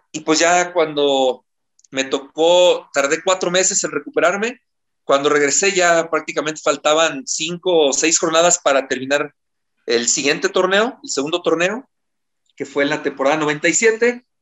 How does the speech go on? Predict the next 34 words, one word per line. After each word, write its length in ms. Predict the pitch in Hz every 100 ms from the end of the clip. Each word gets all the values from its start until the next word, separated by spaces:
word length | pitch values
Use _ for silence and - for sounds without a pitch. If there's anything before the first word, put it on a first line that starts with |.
| _
y 200 | - 151
ahí, 720 | 143 143 160 170 180 180 180 -
eh, 480 | 143 143 135 135 135 135 _ _ _ _ _ _ _
ya 220 | 143 156
no 80 | 180
jugué, 320 | 180 175 240
salí 220 | - 160
a 40 | 170
la 80 | 175
banca 220 | 175 175
algunos 280 | 175 190 185
partidos, 520 | 208 - 233 226 220
pero 200 | 220 202
pues 120 | 180
ya 120 | 196
Cruz 140 | 202 196
Azul 160 | 196
decidió 360 | 180 185 175 170
no, 380 | 170 170 165 147 - _ _ _ _ _
no 580 | 147 156 165 165 160 156
contratarme 580 | 160 151 143 143 165 180
o 100 | 151
no, 280 | 156 165 160
no 120 | 156
hacerse 460 | 156 - 151 - 160
de, 280 | 139 120 113
de, 220 | 123 117 -
de 100 | 120
mis 220 | 120 113
derechos, 680 | 131 151 165 208 220 - _ _ _ _ _
y 180 | 151 165
regresé 340 | 165 156 196
a 60 | 190
Tecos. 440 | 247 214 - -